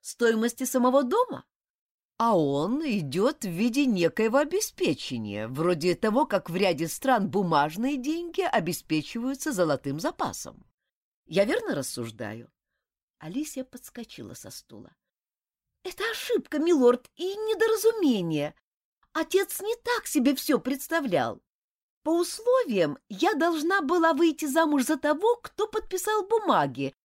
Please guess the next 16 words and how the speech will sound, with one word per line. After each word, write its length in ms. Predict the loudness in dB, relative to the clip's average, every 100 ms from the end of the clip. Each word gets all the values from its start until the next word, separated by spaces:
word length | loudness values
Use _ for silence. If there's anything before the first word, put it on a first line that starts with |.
| _ _ 0
а 160 | 0
дом 260 | 2 4 4 2
шёл 320 | -2 -2 0
как 200 | -4 -4
приданое. 800 | -2 2 4 2 0 -4 -6 -10 _ _ _ _ _ _ _ _ -16
Действительно, 1080 | -8 -6 -6 -4 -4 -4 -6 -6 -6 -8 -12 _ _ _
Даниар 460 | -6 -2 0 0
тоже 280 | -2 -8 -8
поднялся. 800 | -8 -8 -6 -8 -10 -16 -18 -20 _ _ _ _ _
Однако 500 | -10 -2 -2 -2 -4
же 260 | 0 -2 -4
дом 360 | 0 2 2
продан, 680 | -2 -2 0 0 -2 -6 -6 _ _
а 120 | -12 -8
леди 320 | -6 -4 -4
осталась. 800 | -4 -6 -8 -8 -8 -14 -20